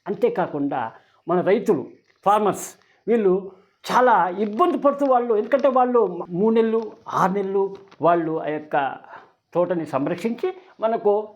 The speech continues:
ఆహారాన్ని వాళ్ళు ఉత్పత్తి చేస్తారు. కాబట్టి వాళ్ళకి ఏం చేయాలంటే మనము వాళ్ళకు పనిముట్లు, అంటే దాన్ని కొనలేని పరిస్థితిలో ఉంటారు వాళ్ళు పాపం, ఎందుకంటే దాన్ని పెట్టుబడి పెట్టలేని పరిస్థితిలో ఉంటారు. కాబట్టి వాళ్ళకు పనిముట్లు మీ వల్ల, మీ పరిధిలో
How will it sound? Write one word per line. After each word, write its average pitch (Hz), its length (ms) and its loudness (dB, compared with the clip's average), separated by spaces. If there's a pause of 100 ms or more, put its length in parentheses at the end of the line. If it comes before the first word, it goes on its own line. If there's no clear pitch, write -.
(140)
ఆహారాన్ని 160 460 0
వాళ్ళు 190 200 -4 (200)
ఉత్పత్తి 147 360 -12
చేస్తారు. - 300 -20 (200)
కాబట్టి 190 300 -4 (440)
వాళ్ళకి 247 340 0
ఏం 247 140 2
చేయాలంటే 214 440 -2
మనము 185 240 -4 (500)
వాళ్ళకు 151 260 -10 (100)
పనిముట్లు, 220 480 -4 (460)
అంటే 233 180 2 (640)
దాన్ని 208 260 2
కొనలేని 277 480 4
పరిస్థితిలో 240 380 0
ఉంటారు 233 300 2
వాళ్ళు 175 200 -2
పాపం, 147 300 0
ఎందుకంటే 196 320 0
దాన్ని 214 200 -2
పెట్టుబడి 226 360 2
పెట్టలేని 226 320 -2
పరిస్థితిలో 196 400 -8
ఉంటారు. 135 280 -4 (140)
కాబట్టి 202 300 0
వాళ్ళకు 196 280 -2
పనిముట్లు 233 640 -2 (160)
మీ 330 180 6 (200)
వల్ల, 247 340 4
మీ 208 100 -2 (120)
పరిధిలో 208 360 2